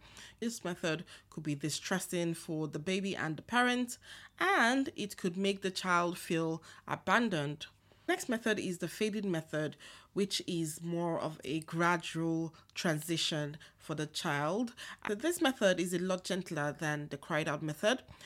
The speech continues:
because the parent will get to, you know, rock the child, soothe the child to sleep gently, and then when the child is, like, halfway to sleep, then they put the child in the cot to self-soothe and then sleep off.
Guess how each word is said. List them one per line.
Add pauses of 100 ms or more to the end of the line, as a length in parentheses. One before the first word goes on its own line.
(200)
because (320)
the
parent
will
get
to,
you
know,
rock
the
child,
soothe
the
child
to
sleep (380)
gently,
and
then
when
the
child
is, (180)
like, (520)
halfway
to
sleep,
then
they
put
the
child
in
the
cot (360)
to (100)
self-soothe (400)
and
then
sleep
off.